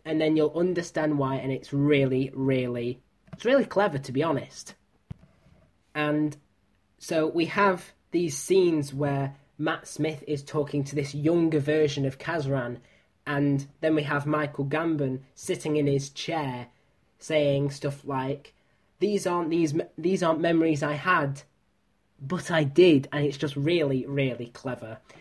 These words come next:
And speaking of performances, Matt Smith, my Doctor, is absolutely on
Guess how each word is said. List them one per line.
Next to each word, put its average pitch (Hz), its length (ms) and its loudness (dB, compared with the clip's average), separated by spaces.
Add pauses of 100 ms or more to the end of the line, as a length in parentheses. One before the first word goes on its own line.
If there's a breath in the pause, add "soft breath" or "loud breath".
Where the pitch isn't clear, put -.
(180 soft breath)
And 135 220 -2
speaking 202 460 2
of 180 160 4
performances, 156 720 0 (240 soft breath)
Matt 180 320 -2
Smith, 147 440 -6 (180)
my 165 240 -2
Doctor, 143 480 -6
is 135 220 -4 (320)
absolutely 147 920 2 (280)
on 139 460 2